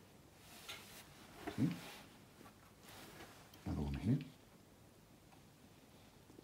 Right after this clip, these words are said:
Bring it around and squiggle it out. And again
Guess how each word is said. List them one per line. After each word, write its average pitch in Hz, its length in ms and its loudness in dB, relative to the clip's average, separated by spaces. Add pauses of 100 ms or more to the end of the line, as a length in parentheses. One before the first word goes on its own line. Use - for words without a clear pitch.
(2500)
Bring 76 140 8
it 78 200 6
around 85 260 10 (1400)
and 87 180 8
squiggle 85 500 10
it 76 120 2
out. 73 220 -2 (3500)
And 104 100 12
again 82 220 8